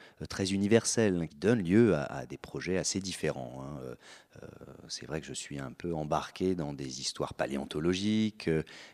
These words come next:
euh, des histoires de jardin, puis aussi des histoires plus décoratives ou ornementales, comme, euh, des fontaines, ou voilà. Donc, euh, avec des architectes, des paysagistes, des sculpteurs, des musées, euh, euh, ça génère des projets qui me sortent un petit peu, moi, de, de ce point de départ qui était le trophée,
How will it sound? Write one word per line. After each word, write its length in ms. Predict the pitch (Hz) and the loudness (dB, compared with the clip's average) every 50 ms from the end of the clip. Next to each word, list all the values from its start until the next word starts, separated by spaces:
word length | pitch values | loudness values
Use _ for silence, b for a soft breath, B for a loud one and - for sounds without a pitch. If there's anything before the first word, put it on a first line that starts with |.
| B - - | B -10 -6
euh, 100 | 71 71 | -6 -6
des 240 | 69 73 73 69 73 | -4 -6 -6 -6 -6
histoires 300 | - - - 85 73 73 | -6 -4 -2 -2 -2 0
de 80 | 82 80 | 0 4
jardin, 440 | 87 101 104 120 127 127 131 123 - - _ _ - | 4 4 6 6 6 6 6 6 2 -4 _ _ -18
puis 140 | - - 78 | -12 -10 -8
aussi 220 | 76 - - 87 | -6 -6 -6 -6
des 200 | 76 71 65 67 | -6 -6 -6 -6
histoires 380 | 69 - - - 92 80 - - | -6 -4 -2 0 0 -2 -2 -4
plus 180 | - - 78 | -10 -10 -8
décoratives 800 | 67 69 73 - - 80 73 80 85 - - - 127 127 120 101 92 | -6 -6 -6 -4 -2 -2 -2 -2 -2 -4 -2 -2 0 0 2 4 4
ou 40 | |
ornementales, 720 | 82 78 78 78 80 85 87 87 - 123 127 123 107 90 - | 4 4 2 0 0 0 -2 0 2 2 4 4 2 0 0
comme, 320 | - 82 78 76 71 71 | 0 0 0 0 -2 -2
euh, 200 | 71 71 71 69 | -2 -4 -4 -4
des 100 | 65 - | -4 -6
fontaines, 680 | - - 87 90 87 - 113 113 117 117 117 113 95 85 | -6 -4 -4 -4 2 4 4 6 6 4 2 2 0 0
ou 240 | 82 80 80 78 76 | 0 -2 -2 -4 -4
voilà. 260 | 71 78 67 67 69 | -4 -4 -4 -6 -6
Donc, 240 | - 76 - - 87 | -8 -10 -4 0 0
euh, 120 | 82 76 B B B B - - - | 0 0 B B B B -18 -16 -16
avec 200 | - - - - | -14 -16 -14 -14
des 180 | - - 123 | -12 -10 -8
architectes, 520 | 120 - - 76 - - - 92 98 101 80 | -6 -6 -6 -6 -4 2 4 4 4 4 2
des 80 | 69 | -4
paysagistes, 760 | - - 65 64 64 65 64 64 71 87 92 - - - - 67 | -6 -6 -6 -6 -6 -6 -6 -2 -2 0 0 -2 -4 -6 -6 -8
des 180 | 69 67 64 | -6 -6 -6
sculpteurs, 460 | - - - 67 62 - - 85 82 | -6 -6 -6 -8 -6 -2 0 0 2
des 100 | 73 64 | 0 -2
musées, 560 | 62 64 64 64 64 71 82 87 92 95 87 78 | -4 -6 -8 -6 -4 0 2 2 4 4 2 0
euh, 140 | 71 73 B B B B B B - | -2 -6 B B B B B B -8
euh, 80 | - - | -4 -2
ça 160 | - - 82 | 0 0 0
génère 380 | 76 73 82 82 98 117 123 110 | 0 0 2 4 6 6 6 6
des 80 | 92 | 4
projets 280 | - - 101 92 120 135 | 4 2 4 4 4 2
qui 160 | - - 104 | 2 0 -2
me 100 | 95 87 | -2 0
sortent 300 | - - 135 123 - - | 4 4 4 6 6 4
un 80 | 107 101 | 2 2
petit 200 | - - - 87 | 2 -2 -6 -2
peu, 180 | - - 127 | 2 4 4
moi, 260 | 120 104 95 104 113 | 6 6 6 6 6
de, 220 | 117 107 90 92 87 | 6 4 2 2 2
de 180 | 65 78 85 | 2 0 -4
ce 140 | - - - | -2 -2 -4
point 220 | - - 110 107 104 | 0 4 4 4 8
de 40 | |
départ 380 | 95 92 85 - 98 95 87 80 | 8 6 8 8 6 6 6 4
qui 100 | - 85 | 0 -4
était 180 | 78 - 80 73 | -2 0 0 -2
le 60 | 69 | -2
trophée, 460 | - - 71 67 - - 113 160 | -2 -4 -4 -4 2 2 2 2